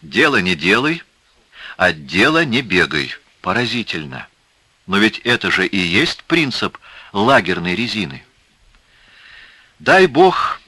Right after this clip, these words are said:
все уметь, да не все делать. Господской работы не переделаешь. Ретивая лошадка недолго живет». Дадут ломоть,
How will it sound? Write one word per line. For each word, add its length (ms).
все 320
уметь, 580
да 140
не 100
все 240
делать. 520
Господской 800
работы 580
не 160
переделаешь. 800
Ретивая 640
лошадка 640
недолго 540
живет». 520
Дадут 400
ломоть, 480